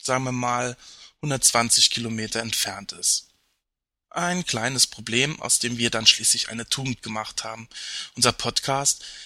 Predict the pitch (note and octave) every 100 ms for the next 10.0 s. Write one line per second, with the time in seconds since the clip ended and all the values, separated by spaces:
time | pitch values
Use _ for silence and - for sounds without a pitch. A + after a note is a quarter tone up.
0 | - - - C3+ A#2+ A2+ A2 A2+ - A#2+
1 | - - - - - C#3 - A#2 - -
2 | A#2+ - - A#2 - - F3+ - - -
3 | - _ B2+ C3 B2+ - - A#2+ C#3+ D#3+
4 | D3+ C#3 - C3+ B2 A#2+ A#2+ C3+ E3+ -
5 | C#3 - - B2 A#2+ A#2 A#2+ A#2+ B2 C#3
6 | - - C3 C3 C3 - - - - A#2+
7 | A#2+ B2+ D3 C#3+ B2+ A#2+ - - - G#2
8 | F#2+ - - _ _ A2 - A2+ A2+ A2+
9 | A#2 A#2 - - A2+ - - - -